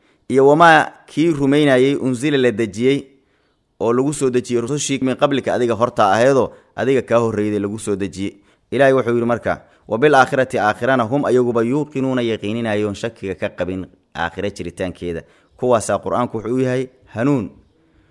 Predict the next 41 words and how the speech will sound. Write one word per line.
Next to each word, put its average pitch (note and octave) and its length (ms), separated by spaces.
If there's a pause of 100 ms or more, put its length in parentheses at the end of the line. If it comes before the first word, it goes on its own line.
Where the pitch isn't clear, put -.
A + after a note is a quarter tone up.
(320)
"Ulaa'ika A#2 1040
kuwaas - 480 (340)
calaa A#2 200
hudan A#2+ 380
hanuun A#2+ 260
kuwa A#2+ 180
ku A2 120
dul A#2+ 140
sugan A2+ 340
waaye B2+ 420 (260)
oo A2+ 100
min A#2 160
rabbihim A#2 480
rabbigood A2+ 300
xaggiisa G2 360
ka F2 160
ahaada." D#2+ 280 (540)
Waxaa G#2+ 200
la A2 80
sheegay A2+ 360
muttaqiintii A2+ 680
sifooyinkii G#2+ 600
la G2+ 100
soo C3 180
sheegay A2+ 220
ku C#3+ 140
sifeysnaa C3 600 (280)
ayaa B2+ 160
Ilaahay B2 240
subxaanahu A2 400
wa G2+ 60
tacaala G#2 380
wuxuu G2 300
u A2+ 80
qiray A#2+ 220
oo F#2+ 160
u B2+ 60
sugay, B2+ 440
hanuun A#2+ 360
u G#2 60
sugay. F#2 280